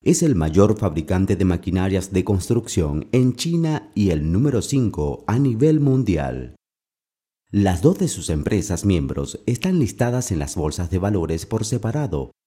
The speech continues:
Sany Heavy Industry en la Bolsa de Valores de Shanghái y Sany Heavy Equipment International Holding en la Bolsa de Valores de Hong Kong. Sany tiene veinte parques industriales en China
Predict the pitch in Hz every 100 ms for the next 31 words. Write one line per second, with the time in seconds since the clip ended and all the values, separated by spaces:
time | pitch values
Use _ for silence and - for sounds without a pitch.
0 | _ _ - - 87 82 85 - 92 90
1 | 95 95 110 120 - 90 113 120 _ _
2 | - 127 131 123 160 151 151 101 78 82
3 | 85 82 87 90 98 90 92 87 71 71
4 | - _ _ - 90 - 123 135 127 113
5 | 117 110 104 131 139 95 82 78 82 -
6 | 160 151 98 110 110 90 98 101 - 123
7 | 98 73 69 69 80 - _ 90 82 76
8 | 101 139 139 120 85 78 123 143 143 143
9 | 135 135 139 135 120 78 67 64 62 _
10 | _ _ _ _ - - 135 101 71 71
11 | - 156 185 131 101 160 143 113 - 147
12 | 147 151 - - 104 80 - 110 117 117
13 | 104 107 104 110 78 71 65